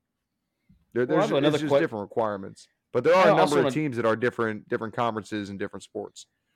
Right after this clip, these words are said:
Speaker 2: Well, speaking of the conferences, though, how do we also deter-, so I know for basketball, you can do a tournament.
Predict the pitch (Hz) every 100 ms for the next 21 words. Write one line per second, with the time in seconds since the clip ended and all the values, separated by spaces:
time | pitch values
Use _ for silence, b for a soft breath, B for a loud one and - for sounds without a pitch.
0 | _ 147 - 226 175 123 135 151 113 104
1 | 104 101 85 - 147 170 156 139 127 131
2 | 131 127 110 - - - 120 165 147 120
3 | 123 120 - 107 104 120 120 117 107 104
4 | 117 107 85